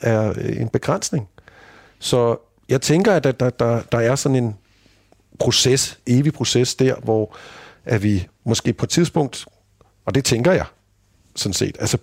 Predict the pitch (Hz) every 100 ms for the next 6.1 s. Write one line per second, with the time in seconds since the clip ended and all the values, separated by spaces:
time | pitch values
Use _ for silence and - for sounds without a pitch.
0 | - 117 104 - 120 - - 107 - -
1 | - - - - - 120 110 110 101 123
2 | 107 - 101 92 131 127 135 123 110 104
3 | - 107 92 _ _ - 110 110 120 143
4 | 107 98 113 107 107 101 120 117 - 107
5 | 123 - 104 98 95 107 113 110 101 90